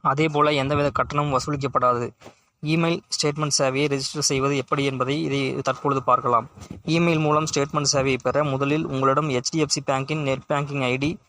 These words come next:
மற்றும் பாஸ்வேர்டு இருக்க வேண்டும். ஆகவே அதை எடுத்து வைத்துக்கொண்டு எச் டி எஃப் சி பேங்கின் அதிகாரப்பூர்வ வெப்சைட்டுக்கு செல்லுங்கள். இப்பொழுது ஹோம் பக்கத்தில் தோன்றும் நெட் பேங்கிங்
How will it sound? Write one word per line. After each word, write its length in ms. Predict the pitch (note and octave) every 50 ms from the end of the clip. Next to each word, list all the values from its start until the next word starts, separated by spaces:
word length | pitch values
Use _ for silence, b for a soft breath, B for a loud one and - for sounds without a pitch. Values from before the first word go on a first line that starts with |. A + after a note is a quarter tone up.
| _ _ _
மற்றும் 320 | C#3 C3+ C3+ D#3+ C#3+ C3 -
பாஸ்வேர்டு 360 | C#3 C3+ D3 - - D#3+ D3+
இருக்க 220 | C#3 C3+ C3 - B2+
வேண்டும். 320 | B2+ A#2+ A#2+ A#2+ A2 -
ஆகவே 400 | - A#2+ B2 B2+ C3 C#3 C#3 D3+ E3 F3+ - _ _ _ _ _ _ _ _ _ -
அதை 240 | - B2+ C3+ C#3+ C#3
எடுத்து 300 | C#3 D3 D3+ D3 - D3+
வைத்துக்கொண்டு 520 | C#3+ C#3 C#3 C#3+ C#3 - C3+ C3+ C#3+ D#3
எச் 180 | C#3+ B2+ - -
டி 100 | E3 D3+
எஃப் 100 | C#3+ C#3+
சி 120 | D3 C3+ C3+
பேங்கின் 360 | C3 C3 C3 C3 D3 C3+ B2
அதிகாரப்பூர்வ 520 | A#2+ C3 C#3 D3 D3 C#3+ C#3+ D3 C3+ C3+ B2+
வெப்சைட்டுக்கு 420 | A#2+ - - C#3 C3+ C#3 - B2 -
செல்லுங்கள். 400 | C#3+ B2+ B2+ B2+ A#2+ A#2+ A2+ A2
இப்பொழுது 460 | - C#3 C3 B2+ C3 C#3 C#3 C3 C3 B2
ஹோம் 260 | - D3 C#3+ D#3 D#3+
பக்கத்தில் 400 | D3+ D3 - C#3 C3 C#3 C3+ C3
தோன்றும் 300 | C#3 C#3 C3+ C3 C3+ C3
நெட் 200 | B2+ B2+ C3 C3
பேங்கிங் 360 | C#3+ D3 D3 C#3 D3 D3 D3+